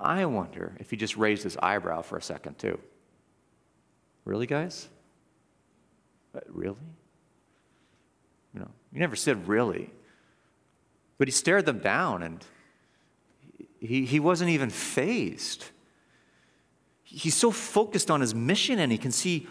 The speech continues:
right through all of the smoke that's being blown. And he won't say anything. It's not, sometimes there's a time to speak, and sometimes there's a time to remain silent. This was a time to remain silent because the charges were so frivolous, it's not even worth answering. And sometimes it's,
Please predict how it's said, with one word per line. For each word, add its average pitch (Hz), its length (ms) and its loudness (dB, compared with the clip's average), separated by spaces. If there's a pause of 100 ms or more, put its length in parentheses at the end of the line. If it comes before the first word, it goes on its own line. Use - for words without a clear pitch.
(280)
right 247 320 4
through 208 460 4
all 240 320 8
of 220 80 8
the 160 80 6
smoke 165 720 4
that's - 200 0
being 107 300 0
blown. 87 440 0 (1500)
And 127 80 2
he 165 60 6
won't 190 140 2
say 190 120 4
anything. 214 280 0 (1400)
It's 151 120 -6
not, 170 160 2
sometimes 262 640 2 (1400)
there's 139 140 2
a 131 40 4
time 160 260 4
to 131 60 2
speak, 165 360 2
and 127 100 0
sometimes 156 340 0
there's 120 120 0
a 113 40 -2
time 131 220 0
to 113 80 0
remain 113 260 2
silent. 135 300 0
This 147 140 -2
was 175 120 0
a 123 40 0
time 131 220 0
to 120 40 0
remain 107 240 0
silent 120 360 0
because 101 200 -6
the 92 60 -16
charges 127 400 0
were 95 60 -8
so 110 180 0
frivolous, 117 560 0
it's 90 100 -6
not 113 100 2
even 104 160 -2
worth 95 160 -2
answering. 104 380 -2
And 90 100 -6
sometimes 156 280 -4
it's, - 180 -8